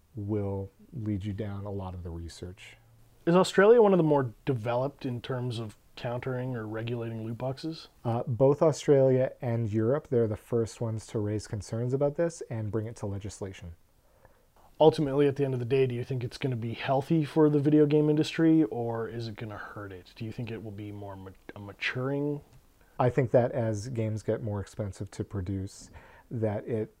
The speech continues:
Speaker 1: almost becomes a necessity to have other ways to pay for things, especially with the prevalence of free-to-play games. A lot of people won't pay eighty dollars Canadian for a new game, but they will try a free game, put a couple of bucks in there.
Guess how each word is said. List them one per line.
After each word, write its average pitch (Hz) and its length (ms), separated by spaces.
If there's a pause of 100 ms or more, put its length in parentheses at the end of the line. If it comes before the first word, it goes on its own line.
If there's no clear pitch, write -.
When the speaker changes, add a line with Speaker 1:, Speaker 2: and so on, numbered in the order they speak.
(120)
Speaker 1:
almost 135 340
becomes 120 300
a 117 60
necessity 107 580
to 104 100
have 101 200 (100)
other 107 220
ways 101 400
to 98 560 (200)
pay 117 380 (160)
for - 160
things, 175 300
especially 156 600
with 117 160
the 123 60
prevalence 107 460
of 107 80
free-to-play 95 480
games. 87 360
A - 20
lot 120 180
of 120 60
people 123 300
won't 104 280 (600)
pay 110 320
eighty 110 240
dollars 98 340
Canadian 98 460
for 101 180
a 95 60
new 98 160
game, 98 260
but 101 160
they 107 120
will 98 200
try 98 480
a 95 60
free 123 320
game, 127 280 (440)
put 139 120
a - 40
couple 107 260
of 92 80
bucks - 260
in 90 120
there. 85 260